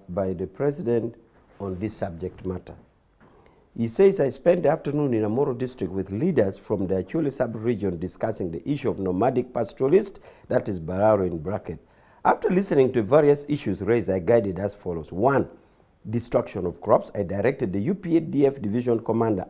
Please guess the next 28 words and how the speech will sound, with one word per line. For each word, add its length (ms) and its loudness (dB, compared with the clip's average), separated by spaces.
R 180 6
P 200 -4
C, 160 -2
and 120 4
the 60 2
minister 380 2
for 160 0
northern 360 4
Uganda 460 4
to 100 6
ensure 380 8
that 320 4
anybody 460 8
with 240 2
cows 340 8
in 200 0
unfenced 580 4
area 260 8
in 120 6
Acholi, 460 2
Lango, 300 4
and 140 2
West 220 2
Nile 200 2
sub-regions 640 4
to 120 2
leave 560 6
immediately, 720 0